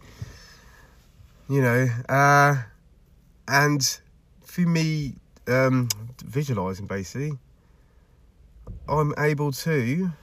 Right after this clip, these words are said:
communicate with people in this new world, this new career, you know. So it's really good. So if you're still feeling like you're not ready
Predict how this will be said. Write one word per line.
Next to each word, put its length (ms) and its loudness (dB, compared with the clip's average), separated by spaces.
communicate 520 -4
with 140 -8
people 260 -4
in 60 -4
this 220 -8
new 500 2
world, 560 6
this 220 -2
new 120 0
career, 500 0
you 140 0
know. 240 -2
So 80 4
it's 100 4
really 140 6
good. 320 6
So 140 4
if 240 4
you're 320 8
still 260 0
feeling 240 0
like 80 6
you're 100 -2
not 140 2
ready 340 2